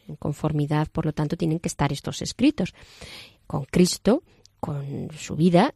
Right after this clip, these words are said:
y con su auténtico anuncio. Y en tercer lugar, también el criterio de catolicidad en cuanto que las iglesias considerasen inspirados esos libros, que fueran realmente aquellos que testimonian su uso litúrgico,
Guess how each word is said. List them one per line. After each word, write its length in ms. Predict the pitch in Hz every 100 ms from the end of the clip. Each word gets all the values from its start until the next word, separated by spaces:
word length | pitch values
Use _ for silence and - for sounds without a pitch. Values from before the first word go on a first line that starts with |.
| -
y 80 |
con 260 | - 147 147
su 140 | -
auténtico 460 | 151 - 147 185 -
anuncio. 440 | 147 277 - - - - - - -
Y 120 | - 233
en 80 |
tercer 300 | 233 226 247
lugar, 280 | 233 226 233
también 440 | 240 262 226 226 247
el 140 | 185
criterio 460 | - 175 180 180 175
de 360 | 170 170 165 156
catolicidad 760 | 160 - 165 170 175 165 175 185 - - - -
en 120 | 160
cuanto 420 | 160 165 156 156 -
que 760 | 156 151 147 147 147 170 165 -
las 260 | 160 -
iglesias 600 | 151 165 170 - 175 180
considerasen 760 | - 170 - 160 160 160 165 170
inspirados 600 | 170 - 160 165 165 160
esos 300 | - 151 180
libros, 400 | 240 185 196 - _ _ _
que 80 | 185
fueran 300 | - 170 165
realmente 600 | 156 156 160 160 160 160 - - - -
aquellos 440 | - - 180 165 -
que 120 | 160
testimonian 800 | - 147 - 165 214 269 196 247
su 180 | - 156
uso 220 | 160 -
litúrgico, 760 | 156 151 233 240 - 170 185